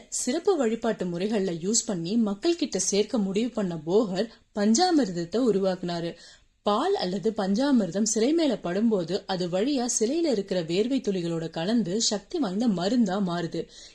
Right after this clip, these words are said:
இந்த வழிமுறைகளை புலிப்பாணி சித்தர்கிட்ட கொடுத்துட்டு ஸ்வரூப சமாதி நிலைக்கு செல்ல முடிவு செஞ்சாரு. பழனி மலையில இருக்கிற முருகன் சிலை பக்கத்துல ஒரு குகை இருந்திருக்கு. அது மலையோட மையப்பகுதிக்கு செல்லும் வழின்னு சொல்லப்படுது.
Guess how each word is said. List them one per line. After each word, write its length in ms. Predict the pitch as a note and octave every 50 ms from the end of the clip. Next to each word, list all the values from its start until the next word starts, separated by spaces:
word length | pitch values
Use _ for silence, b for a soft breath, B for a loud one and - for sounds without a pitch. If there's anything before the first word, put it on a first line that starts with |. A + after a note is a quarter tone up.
| B
இந்த 220 | B G3+ G3+ G3 F3+
வழிமுறைகளை 760 | E3 F3+ G3 B3+ F4+ G4+ G#4 G4 F4+ D4 A3 G3 E3+ D3+ E3 G#3 A#3 -
புலிப்பாணி 480 | - A#3+ C4 F#4 G4 - F#4+ F4 C#4+ A#3+ -
சித்தர்கிட்ட 500 | - G3 - - F3 E3+ - F3 E3 F3+ E3
கொடுத்துட்டு 480 | - F3+ F3+ A3 A3+ C4+ F#3+ - E3 F#3+ A#3+ B B B B
ஸ்வரூப 540 | B - - G3+ G3 G#3 C4 F4 G4+ G4+ -
சமாதி 480 | E4 - C#4+ A#3 G#3+ G#3 G3 F3 F3 E3+
நிலைக்கு 380 | F3 E3+ F3 G3 A3+ - B3
செல்ல 280 | - - E3+ D#3 F#3 A#3+
முடிவு 300 | B3 G#3 F#3 G3 F#3+ G3 -
செஞ்சாரு. 440 | F#3 F3+ E3+ F3+ E3+ E3+ E3 F3 - B B B B B B -
பழனி 340 | - G3 G3 C4 F#4 A4+
மலையில 420 | G#4+ G4 D#4+ C4 A#3 A3+ G#3+ G#3 F#3+
இருக்கிற 420 | F3+ F3 F#3 - F#3 E3+ F3+ A3+
முருகன் 420 | A3+ G#3 G3 G3+ B3+ C#4+ E4+ E4+ D#4+
சிலை 260 | - G#3+ F#3 E3+ E3+
பக்கத்துல 480 | - E3+ E3+ - B3 B3 - F#3+ E3 D#3+ F#3+ A3+ B B B B
ஒரு 200 | - F#3+ G3+ G#3
குகை 240 | E3+ G#3 G3+ C4 D#4 D#4
இருந்திருக்கு. 480 | C4+ G3+ F#3 E3 E3 E3+ E3 - F3+ E3+ - B B B B B B
அது 220 | - F3+ E3+ F3
மலையோட 580 | F3 E3+ E3 E3 F#3+ C4+ E4+ F#4 E4+ B3+ F#3 F3+ F#3 A3 -
மையப்பகுதிக்கு 760 | F3 F3 G3+ B3+ - - - - B3+ E3+ G3+ D#3+ F3+ - F#3+
செல்லும் 420 | - - F3+ E3+ F3 F3 E3+ E3+
வழின்னு 380 | E3 E3 E3 F#3+ A#3+ B3 G#3 A#3+ A#3 -
சொல்லப்படுது. 520 | G3+ F3 F#3 F3+ - F3 D#3+ D#3+ E3 E3+